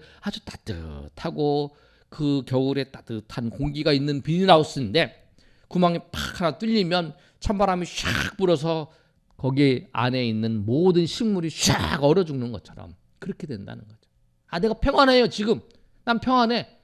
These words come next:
하나님이 그 평온을, 평강을 지켜주시다.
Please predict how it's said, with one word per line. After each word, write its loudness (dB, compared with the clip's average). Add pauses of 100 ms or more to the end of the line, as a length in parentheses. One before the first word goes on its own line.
(140)
하나님이 -2 (380)
그 -2
평온을, -2 (240)
평강을 -2 (220)
지켜주시다. -16